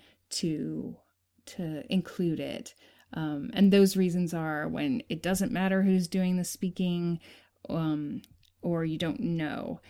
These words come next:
And I think in most of these instances here, we were able to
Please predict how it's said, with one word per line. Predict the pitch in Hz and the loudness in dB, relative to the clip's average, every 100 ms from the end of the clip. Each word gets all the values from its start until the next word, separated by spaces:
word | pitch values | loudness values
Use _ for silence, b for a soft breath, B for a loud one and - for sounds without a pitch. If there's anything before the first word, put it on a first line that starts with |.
| b | b
And | - 180 | -4 -2
I | 165 | -2
think | - 175 | -2 -2
in | - 180 | 0 2
most | 185 196 - | 4 2 2
of | 190 170 | -2 0
these | 160 156 147 - - - | 0 0 0 -6 -10 -2
instances | 202 185 - 170 165 160 | 0 0 -2 -4 -4 -6
here, | - - 190 165 156 | -8 -4 -2 0 -2
we | 160 165 | -4 -4
were | 160 - | -6 -6
able | 156 - - | -8 -6 -10
to | - - - | -10 -8 -8